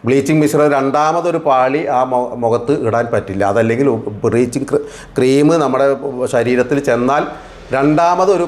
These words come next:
പാളിയും കൂടി അതിൽ തേക്കാമെന്ന് വിചാരിച്ചാൽ, ഉപയോഗിക്കാമെന്ന് വെച്ചാൽ നട-, നടക്കില്ല. അപ്പോൾ അതെന്തുണ്ടാവും? അത് പൊളിഞ്ഞു പോരും.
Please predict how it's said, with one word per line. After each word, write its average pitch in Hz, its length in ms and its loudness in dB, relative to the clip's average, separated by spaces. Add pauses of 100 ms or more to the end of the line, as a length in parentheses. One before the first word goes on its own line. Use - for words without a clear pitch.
പാളിയും 147 400 2
കൂടി 165 220 2
അതിൽ 156 120 -2 (140)
തേക്കാമെന്ന് 131 420 0
വിചാരിച്ചാൽ, 127 400 0 (340)
ഉപയോഗിക്കാമെന്ന് 127 640 2
വെച്ചാൽ 139 300 -2
നട-, - 180 -6 (120)
നടക്കില്ല. 101 340 -2 (140)
അപ്പോൾ 123 160 0
അതെന്തുണ്ടാവും? 123 580 0 (420)
അത് 123 100 2 (100)
പൊളിഞ്ഞു 117 320 2
പോരും. 90 240 -2